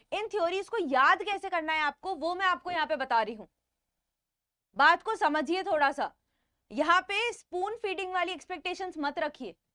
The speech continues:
हालांकि मैं वही कर रही हूँ, ठीक है, मैं आपको बोल रही हूँ कि आपको थ्योरीज याद कैसे करनी, क्योंकि अब एंड टाइम आ गया है, आपको खुद को अपने नोट्स बनाने हैं। आप ये मेरी पीडीएफ़ लेके नहीं जाओगे ना एग्जाम सेंटर, आप अपने नोट्स लेके जाओगे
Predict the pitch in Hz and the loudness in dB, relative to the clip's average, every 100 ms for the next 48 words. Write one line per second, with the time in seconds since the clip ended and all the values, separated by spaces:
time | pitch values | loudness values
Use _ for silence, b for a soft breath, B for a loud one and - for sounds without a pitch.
0 | _ _ _ _ _ _ 240 285 330 370 | _ _ _ _ _ _ 0 2 0 0
1 | 403 381 359 392 370 277 233 170 _ _ | 0 2 2 4 2 2 -4 -10 _ _
2 | _ _ _ _ 285 262 381 403 370 359 | _ _ _ _ -10 -2 -2 2 2 2
3 | 381 339 285 277 294 370 427 - - 381 | -2 -6 -4 -4 -6 -4 0 0 -2 -10
4 | 302 254 359 262 262 320 330 320 285 277 | -6 -6 -6 -2 -2 -2 -4 -8 -10 -10
5 | 381 359 403 440 - 320 392 392 381 311 | -8 -6 -2 -2 -2 -4 -2 -2 0 -4
6 | 254 240 226 _ b b b 311 440 415 | -4 -6 -8 _ b b b 0 0 -4
7 | 370 381 403 415 370 320 330 254 247 - | -2 0 0 -2 -6 -6 -6 -6 -8 -16
8 | _ - 285 349 403 415 453 349 311 392 | _ 0 2 2 0 -4 -6 -6 -4 -6
9 | 381 381 403 415 415 349 311 440 453 359 | -4 -6 -4 -2 0 0 0 -4 -4 -4
10 | 339 359 294 269 208 _ - 302 359 403 | -4 -4 -8 -8 -10 _ -6 -4 -4 -6
11 | 370 392 370 381 349 254 220 190 | -6 -6 -6 -8 -4 -2 -2 -6